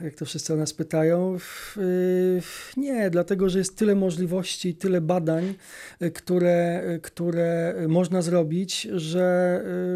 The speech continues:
y, w zasadzie taka, y, takie coś jak zabójstwo doskonałe nie istnieje.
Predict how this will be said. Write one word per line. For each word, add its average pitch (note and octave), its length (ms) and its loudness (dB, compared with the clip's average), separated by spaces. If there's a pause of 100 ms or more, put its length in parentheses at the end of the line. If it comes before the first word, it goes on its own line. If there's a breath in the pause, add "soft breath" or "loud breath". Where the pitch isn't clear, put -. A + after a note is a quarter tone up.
(160)
y, F3 40 -2
w E3 80 -6
zasadzie G3 360 -2
taka, G3 480 -4 (180)
y, F#3 40 -6
takie F#3+ 320 -8
coś F#3+ 280 -8
jak F#3 100 -6
zabójstwo F#3 380 -6
doskonałe F3+ 440 -4
nie F3 80 -4
istnieje. F3+ 500 -10